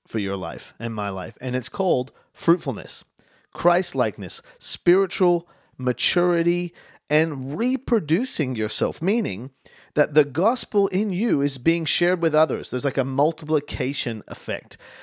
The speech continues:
Uh, and of those four different types of soil, only one of them produces fruit. So which soil best represents you today? I, I'm sure that could be a sermon all in itself. Are you the footpath, the rocky soil,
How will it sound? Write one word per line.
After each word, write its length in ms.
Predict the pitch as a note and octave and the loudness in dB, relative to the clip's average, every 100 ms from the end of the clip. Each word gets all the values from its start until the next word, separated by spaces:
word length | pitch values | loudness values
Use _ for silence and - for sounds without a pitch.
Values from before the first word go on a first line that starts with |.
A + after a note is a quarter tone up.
| - - | -8 -2
Uh, 40 | |
and 240 | A2+ D3 | 0 0
of 240 | E3+ G#3+ G#3 | 2 0 2
those 320 | F#3+ F#3 F3+ | 2 2 0
four 480 | - E3 F3+ G3+ F3+ | -2 0 2 2 0
different 320 | D3 E3+ E3 | -2 -2 -2
types 260 | D3+ C3 - | -2 -2 -2
of 120 | C#3+ | -4
soil, 420 | - G#2 G#2+ A#2+ | -2 -2 0 -2
only 300 | - D3 E3 | 0 -2 -2
one 320 | D#3 D3 B3+ D4+ | -4 -2 -2 -2
of 140 | B2 | -4
them 320 | F#2 F2 A2+ _ _ | -6 -8 -12 _ _
produces 800 | - B2+ C#3 F3 - F2+ G2 - - _ _ | -4 -2 -2 -2 -4 -4 -4 -6 -10 _ _
fruit. 500 | - - D#3 G#2+ _ _ - | -10 -2 0 0 _ _ -2
So 140 | - | 0
which 340 | D3 A3 - - - - | 4 2 2 -6 -10 -8
soil 500 | - - F#3 F3 D3 | -4 0 2 2 2
best 320 | C3 D3 - | 2 0 0
represents 640 | B2 B2+ B2 A#2 A#2 - | 0 0 0 -2 -4 -4
you 100 | A#2+ | -4
today? 260 | A2 F#2+ F#2 | -2 -4 -2
I, 140 | G#2+ | -4
I'm 100 | G#2 | -6
sure 140 | - | -4
that 100 | B2 | -4
could 120 | A2 A2+ | -2 -2
be 100 | A2 | -2
a 60 | |
sermon 440 | - - A#2+ A#2+ A2+ | -2 -4 -4 -6 -6
all 360 | - C#3+ D#3 D#3 | 0 2 4 2
in 180 | C#3 C3 | -4 -6
itself. 420 | A#2 - G#2 - | -6 -4 -4 -4
Are 40 | |
you 120 | G#2 A2+ | -4 -4
the 80 | |
footpath, 580 | G2+ F#3 F3+ D#3 D3 C#3+ | -2 -2 2 2 2 0
the 100 | A2+ | -4
rocky 300 | A2+ C3+ C#3+ | -4 -4 -4
soil, 520 | C3 C#3+ C3 B2+ B2 | -4 0 2 2 -2